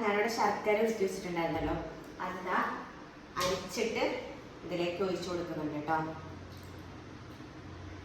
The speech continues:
നമുക്ക് വേണമെന്നുണ്ടെങ്കിൽ ഇതിൽ നട്ട്സ് ഒക്കെ ചേർത്ത് കൊടുക്കാം ട്ടോ. അതൊക്കെ നമ്മുടെ ഇഷ്ടം പോലെയാണ് ചേർത്ത് കൊടുക്കാം. ദാ ഇനി നന്നായിട്ടൊന്നത് മിക്സ് ചെയ്തെടുക്കാം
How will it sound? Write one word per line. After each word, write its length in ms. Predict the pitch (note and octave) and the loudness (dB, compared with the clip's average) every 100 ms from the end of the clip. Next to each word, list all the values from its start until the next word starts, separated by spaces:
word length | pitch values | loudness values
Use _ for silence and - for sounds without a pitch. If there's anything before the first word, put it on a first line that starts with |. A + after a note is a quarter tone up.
| - - - - - - - - - - - - - - - - - - - - - - - - - - - - | -10 -10 -10 -10 -10 -10 -10 -10 -10 -10 -10 -10 -10 -10 -10 -10 -10 -10 -10 -10 -10 -10 -12 -12 -10 -10 -4 2
നമുക്ക് 240 | G#3 - | 2 2
വേണമെന്നുണ്ടെങ്കിൽ 960 | C4 B4+ A#3+ G#3+ A#3 A3+ A3+ A3+ A3 G#3+ | 2 2 2 2 4 4 4 6 4 6
ഇതിൽ 160 | G#3+ A3 | 4 6
നട്ട്സ് 280 | A3+ - - | 4 4 2
ഒക്കെ 120 | G#3 G3 | 4 6
ചേർത്ത് 220 | G#3 E3+ D#3+ | 4 4 2
കൊടുക്കാം 260 | D#3 D#3 D3 | 2 2 2
ട്ടോ. 80 | D3+ | 0
അതൊക്കെ 240 | D3+ F3 G3+ | 0 0 0
നമ്മുടെ 280 | F3+ E3+ G3 - | 0 2 0 0
ഇഷ്ടം 240 | - D3+ D3 | 0 0 2
പോലെയാണ് 440 | D3+ E3+ D#3 - - - - - - - - - | 0 2 0 -2 -4 -6 -12 -12 -14 -10 -6 -4
ചേർത്ത് 280 | F#3+ D#3+ - | 0 2 4
കൊടുക്കാം. 400 | F#3+ F3 E3+ F3 - - - - - - - - - - - - - - - | 6 4 2 0 0 -6 -10 -12 -12 -12 -14 -14 -14 -12 -12 -12 -12 -12 -4
ദാ 80 | E3+ F3+ | 0 2
ഇനി 120 | F#3+ G3+ | 2 2
നന്നായിട്ടൊന്നത് 1040 | E3+ E3 E3+ F3+ F3+ D#3 D#3+ D#3 D#3+ D#3+ F#3 F3 | 2 0 2 2 2 0 -2 -2 -2 0 0 0
മിക്സ് 300 | D#3 - - | -2 -4 -2
ചെയ്തെടുക്കാം 500 | E3 D#3 D3 D3+ | -2 -2 -4 -4